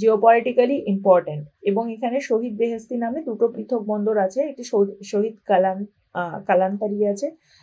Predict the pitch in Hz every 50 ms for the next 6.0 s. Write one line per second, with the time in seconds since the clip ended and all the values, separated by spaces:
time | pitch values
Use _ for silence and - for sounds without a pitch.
0 | _ _ _ - 190 196 208 214 208 247 208 214 220 220 220 - 202 180 180 185
1 | 190 196 196 220 226 277 359 403 392 403 _ _ _ _ _ _ _ _ _ _
2 | _ _ _ _ _ _ - - 190 190 185 190 190 190 190 185 185 180 175 175
3 | 180 190 196 196 196 - _ _ _ _ _ _ _ _ _ _ _ _ - 214
4 | 196 190 233 330 370 320 - - 196 190 190 196 - - 185 180 185 190 214 214
5 | 202 196 208 214 220 214 226 262 269 - - 220 202 196 202 247 311 - -